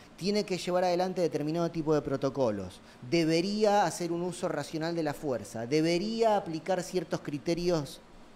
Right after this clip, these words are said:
etcétera, etcétera, etcétera. ¿Cómo no s-, no le vamos a pedir el mismo nivel de profesionalismo y de seriedad a alguien que tiene a cargo un ministerio? O sea, no, no, no,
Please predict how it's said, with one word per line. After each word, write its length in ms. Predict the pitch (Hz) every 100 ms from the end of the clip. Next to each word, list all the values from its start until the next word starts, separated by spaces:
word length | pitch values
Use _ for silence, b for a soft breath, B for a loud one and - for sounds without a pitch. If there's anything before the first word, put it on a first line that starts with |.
| -
etcétera, 420 | 147 - 196 175
etcétera, 280 | 160 156 156
etcétera. 440 | 135 - 101 98 82 B B B B - - - - - -
¿Cómo 240 | - 233 226
no 180 | 156 202
s-, 260 | - - -
no 180 | 143 196
le 120 | 196
vamos 260 | 196 185
a 100 | 147
pedir 360 | 139 151 151 131
el 200 | 131 135
mismo 440 | 147 175 226 202 190
nivel 460 | 156 151 170 180 - - - 120
de 100 | 120
profesionalismo 1000 | 131 127 - 131 - 127 131 202 180 156
y 60 | 139
de 60 | 127
seriedad 640 | - 131 170 185 165 -
a 100 | -
alguien 240 | 170 226 185
que 80 | 139
tiene 200 | 175 170
a 40 |
cargo 240 | 202 208
un 140 | 160 127
ministerio? 640 | 120 120 - 269 131 98 80 - - - - - - - - - - - - - - - - - - - - - - - - -
O 40 |
sea, 260 | - 135 139
no, 240 | 170 185
no, 380 | 175 190 190 175
no, 160 | 165